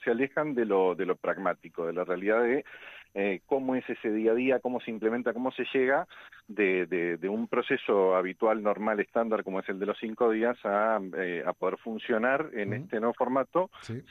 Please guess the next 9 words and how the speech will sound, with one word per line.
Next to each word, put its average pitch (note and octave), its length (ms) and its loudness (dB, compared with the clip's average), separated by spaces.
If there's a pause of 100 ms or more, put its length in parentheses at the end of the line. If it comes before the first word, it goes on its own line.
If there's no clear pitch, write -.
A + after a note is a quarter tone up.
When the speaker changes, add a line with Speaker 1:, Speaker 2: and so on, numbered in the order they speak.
(100)
Speaker 1:
sin D3 220 2
perder A#2 320 2
productividad C3 720 2
y A#2+ 180 0
obteniendo F#2 440 0
todas G2+ 140 0
las F2 80 -2
ventajas F2 360 -4
posibles. F2+ 420 -8